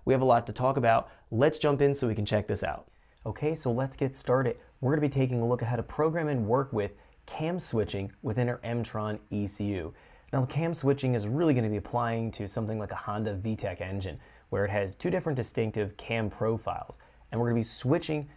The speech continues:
the cam profiles based on throttle position, manifold pressure, and engine R P M so that we can have the best of both worlds, where we have good idle,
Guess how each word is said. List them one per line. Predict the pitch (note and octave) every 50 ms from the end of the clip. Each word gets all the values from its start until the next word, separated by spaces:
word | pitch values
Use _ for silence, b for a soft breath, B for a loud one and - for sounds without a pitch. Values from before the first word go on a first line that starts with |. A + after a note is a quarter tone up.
| B
the | B A#2+
cam | - - C#3 D3 D3 C3+
profiles | - - A2 G#2 - - G#2 G2+ G2+ G2+ G2+ G2+
based | G#2 G2 - G#2+ G#2+ G#2+ G2+ -
on | G#2 G2 F#2+ G2 F#2+ -
throttle | - - A#2 G#2+ G#2 G2+
position, | G#2+ G2+ G#2 G#2+ G#2 G2 - - G#2+ G#2 G2 F#2+
manifold | G2+ G2+ G2+ G#2 F#2+ G#2+ G#2+ G#2
pressure, | - - G#2 G2 G2 - G#2+ G#2
and | - - G#2 G#2+ -
engine | - B2 C#3+ D3 C3 A2+
R | G#2+ G2+ G2+
P | G#2 - - G#2+
M | F#2 F#2+ A#2 - B B B B B B
so | - C3+
that | B2 B2 B2+
we | B2+ A#2
can | - A#2+ G#2+
have | G2+ G#2+ A2+ A2+ A2+ G#2+
the | A2 G#2+
best | G#2 B2 A#2 A2 - -
of | G#2+ G2
both | G#2+ G#2 G#2+ G2+ G2+
worlds, | G2 G#2+ A2+ A2 G2 F#2+ F#2+ F#2+ -
where | A2+ A2 A2 G#2+
we | G#2 G#2+
have | G2 G2+ G2+ G2+
good | G2 B2+ C3+ C3 -
idle, | A#2 A#2 A#2 A#2 A2+ A2+ A2 -